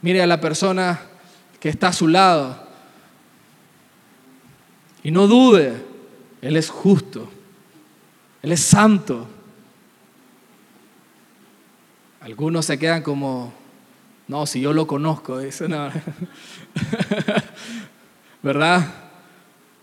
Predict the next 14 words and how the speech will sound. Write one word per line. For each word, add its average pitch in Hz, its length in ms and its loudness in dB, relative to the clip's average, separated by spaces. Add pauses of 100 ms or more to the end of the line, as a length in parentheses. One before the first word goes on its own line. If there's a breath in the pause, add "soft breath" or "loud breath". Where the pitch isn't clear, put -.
(240)
Por 160 140 -4
los 156 180 0
méritos 185 800 2
de 151 160 0
Cristo 151 600 0 (400 loud breath)
en 151 160 -4
la 127 140 0
cruz, 135 440 -4
Él 151 180 -2
dio 185 480 2
a 165 120 -4
su 156 260 -2
Hijo 208 280 2
unigénito 156 680 -4